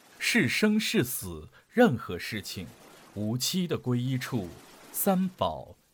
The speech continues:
都会知晓。除了三宝之外，自己没有其他可依赖的、可指望的靠山。这种坚定不移的信心，就称为胜解信。正如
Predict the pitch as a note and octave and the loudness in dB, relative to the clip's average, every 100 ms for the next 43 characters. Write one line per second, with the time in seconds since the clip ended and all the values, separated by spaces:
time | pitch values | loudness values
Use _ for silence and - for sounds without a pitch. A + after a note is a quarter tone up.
0 | _ - F3 E3 F3 D#3+ F#2 - B2+ C3+ | _ 2 4 4 -2 -2 -4 -4 -6 -4
1 | - F2 D2+ - - - _ _ _ - | -2 -4 -6 -18 -20 -20 _ _ _ -20
2 | - - C#3 D3 B2+ D3 D3 G2 E2+ C3 | -20 -6 0 4 4 2 0 -2 -2 -2
3 | C3 C#3 F2+ E2+ - A#2 G#2+ F#2+ F2+ F2+ | 0 0 0 -6 -6 -2 -2 -2 -4 -2
4 | G#2+ C3+ F#2+ - G2 A2+ - D#3 E3 - | 0 0 -2 -4 -6 -6 0 0 0 -6
5 | - G#2 F#2 C3+ D3 D#3 G2 - D2 C#2+ | -4 -2 -2 -4 -2 -2 -4 -6 -12 -14
6 | - B2 B2+ A2 E2+ E2+ D3 G2+ - - | -2 0 0 -2 -4 0 0 0 -4 -2
7 | A2 - C3+ C#3 - - - - - A#3+ | -2 -2 -2 -2 -8 -20 -20 -18 4 6
8 | A#2+ F#2+ F#2 G3+ F#3+ F#3+ C3+ G#2+ E3 F#2 | 6 2 2 2 4 2 0 0 0 -2
9 | E2+ C3 A2 D#3 A2 - D#3+ E3 E3 _ | -4 -4 -4 -2 -2 -2 -2 -2 -4 _
10 | _ - A2+ G2 C3+ C3 G#2 F2 E2 F2+ | _ 0 0 2 0 2 0 -2 -6 -10
11 | - _ _ - - G#3+ A2 - - - | -12 _ _ -6 6 6 6 -4 -8 -8
12 | - - D3 F2+ - _ _ _ _ _ | -6 -2 0 0 -6 _ _ _ _ _
13 | _ _ - - - - - - - - | _ _ -20 -20 -20 -20 -20 -20 -20 -20
14 | - _ _ _ _ _ _ _ _ _ | -20 _ _ _ _ _ _ _ _ _
15 | _ _ _ - _ - - C#3+ A2+ G2+ | _ _ _ -20 _ -10 2 4 4 0
16 | G2+ | -2